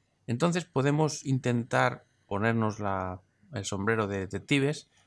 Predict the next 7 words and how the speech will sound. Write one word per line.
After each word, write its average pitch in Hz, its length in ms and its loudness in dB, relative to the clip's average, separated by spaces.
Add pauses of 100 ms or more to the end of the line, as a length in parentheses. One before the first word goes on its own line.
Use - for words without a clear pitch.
(100)
e 110 80 -4
intentar 101 360 -2
averiguarlo 123 600 0 (380)
y 117 100 -2
utilizar 110 460 2
esta 107 180 -4
ecuación. 101 480 -2